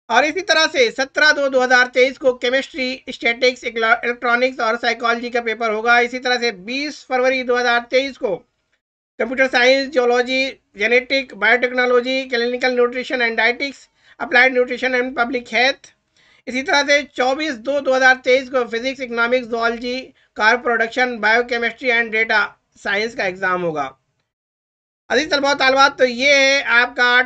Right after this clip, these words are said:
टाइम टेबल जो यूनिवर्सिटी की तरफ से आज रिलीज किया जा चुका है। अब आप अपने आप को इस तरह से तैयार करिए ताकि किसी तरह की दिक्कत आपको ना हो।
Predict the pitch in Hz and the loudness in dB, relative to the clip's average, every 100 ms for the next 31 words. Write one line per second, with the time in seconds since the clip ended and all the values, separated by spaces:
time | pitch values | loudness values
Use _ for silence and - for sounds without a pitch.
0 | - 233 240 240 233 247 254 240 233 226 | 0 -2 -2 -2 -2 0 0 2 0 2
1 | 233 240 254 247 240 233 240 254 247 214 | -2 -2 -10 -10 -4 -2 -2 0 0 2
2 | 226 220 208 233 254 - 240 226 226 233 | 0 0 -4 -6 -8 -2 0 2 -2 -4
3 | 247 247 240 240 262 - _ - - 294 | -4 0 0 2 0 -4 _ -20 -6 0
4 | 294 262 262 - 262 262 269 247 240 - | 2 4 4 2 -6 -4 2 4 4 2
5 | 262 254 - 254 262 247 247 220 233 247 | -2 -2 0 0 2 -2 -4 -2 0 0
6 | 254 247 254 254 240 233 240 240 262 240 | -2 2 4 4 0 -4 -6 -8 -8 -4
7 | 226 226 233 220 226 220 214 196 202 240 | -4 -4 -6 -10 -6 -4 -2 -4 -2 -2
8 | 247 151 160 139 131 | -2 -2 -6 -6 -10